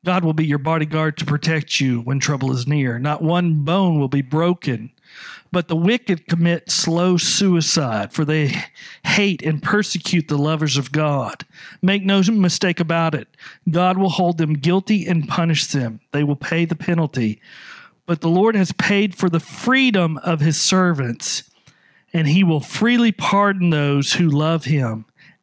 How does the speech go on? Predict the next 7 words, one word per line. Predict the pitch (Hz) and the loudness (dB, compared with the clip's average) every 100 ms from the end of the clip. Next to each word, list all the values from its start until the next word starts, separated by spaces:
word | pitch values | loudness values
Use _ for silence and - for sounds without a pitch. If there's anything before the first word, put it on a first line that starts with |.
| - | -4
and | 170 | 0
he | 160 | 4
will | 180 160 | 4 2
declare | 147 156 - 180 190 185 | 0 -4 -2 0 2 2
them | 160 147 | 0 -4
free | - - 214 247 254 254 - _ _ _ _ _ _ _ _ | -4 0 2 2 2 0 -4 _ _ _ _ _ _ _ _
and | - 151 | -4 -2